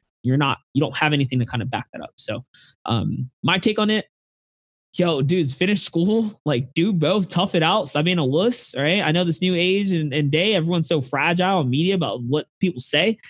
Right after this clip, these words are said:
You gotta, you gotta tough it out, man. 'Cause a, a lot of us come from a different time where you had to,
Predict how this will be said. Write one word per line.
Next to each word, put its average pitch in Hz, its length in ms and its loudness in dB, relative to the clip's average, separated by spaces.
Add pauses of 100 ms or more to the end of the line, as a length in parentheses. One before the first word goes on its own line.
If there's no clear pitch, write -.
(280)
You 160 100 0
gotta, 254 180 2 (140)
you 208 140 0
gotta 254 100 2
tough 196 220 -2
it 202 80 0
out, 190 160 2
man. 160 300 0 (360)
'Cause 123 480 2
a, 127 60 -4
a 123 160 0
lot 170 220 2
of 196 80 2
us 196 120 0
come 190 200 0
from 175 160 2
a - 20 0
different 165 300 0
time 185 280 2
where 160 140 0
you 151 220 2
had 170 160 0
to, 139 240 0